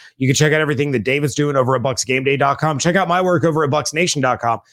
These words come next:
Follow everything on Twitter at Locked On Bucks, at J Yarko underscore Bucks, and at D Harrison eighty-two. Hope you all have an absolutely outstanding weekend. Stay safe, stay healthy, fire the cannons.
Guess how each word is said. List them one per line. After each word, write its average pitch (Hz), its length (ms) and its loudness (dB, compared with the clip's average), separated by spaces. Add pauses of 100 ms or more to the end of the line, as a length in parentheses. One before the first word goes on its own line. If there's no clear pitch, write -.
(220)
Follow 147 260 2
everything 135 460 -2
on 127 200 -2
Twitter 95 360 -4
at 120 180 -2
Locked 123 280 -2
On 127 180 0
Bucks, 127 380 -4
at 180 160 -2
J 160 180 2
Yarko 156 380 0
underscore 160 320 2
Bucks, 131 260 -2 (300)
and 123 100 -2
at 123 140 0
D 113 180 -2
Harrison 123 500 0 (300)
eighty-two. 113 1000 0 (520)
Hope 202 200 4
you 190 120 2
all 180 140 2
have 170 160 0
an 180 80 -2
absolutely 175 500 0
outstanding 175 760 0
weekend. 156 520 2
Stay 165 200 0
safe, 160 300 0
stay - 260 0
healthy, 151 380 0
fire 220 600 2
the 123 120 -2
cannons. 127 560 -4